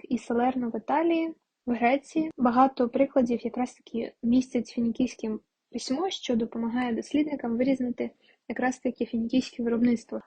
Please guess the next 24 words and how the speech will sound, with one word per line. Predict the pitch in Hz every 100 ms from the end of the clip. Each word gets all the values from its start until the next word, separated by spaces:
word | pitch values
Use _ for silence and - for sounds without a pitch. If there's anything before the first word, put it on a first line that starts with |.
| _
Якщо | 254 - - 330
казати | 320 285 277 269
про | - 269 269
сюжет | - 254 269 269 269 - -
рельєфів | 254 254 240 240 240 - 359 - _
на | 285
цих | 277 302 294
чашах, | - 277 262 - 262 -
то, | 240 247 262 269 262 - _ _ _ 247
знову | 240 226
ж | -
таки, | 233 -
є | 220 226 247 269 254
типовими | 226 - 254 254 240 233
такими | 226 _ 240 240
фінікійськими | 240 233 240 254 - 233
традиціями | 226 233 240 330 - 294 254
змішування | 247 240 254 - 247 247 240 240
типових | 226 - 240 233 233
таких | - - 214
культур | - 233 262 262 240
Месопотамії, | 226 233 - - 247 226 226
Греції, | 247 233 - 233 233 -
Єгипту. | 240 302 - -